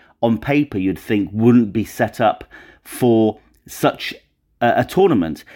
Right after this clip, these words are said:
Now, they've invested two hundred billion dollars to get the infrastructure ready, but will the system be able to deal with all the various issues?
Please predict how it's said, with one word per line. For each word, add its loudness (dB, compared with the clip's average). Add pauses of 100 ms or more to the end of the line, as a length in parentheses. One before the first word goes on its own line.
(140)
Now, 2
they've 0
invested 0
two 2
hundred 2
billion 2
dollars 0
to -8
get -4
the 0
infrastructure -4
ready, -2 (440)
but 0 (360)
will 2
the -4
system -4
be 0
able -2
to -2 (580)
deal 4
with -4
all 2
the 0
various -2
issues? -4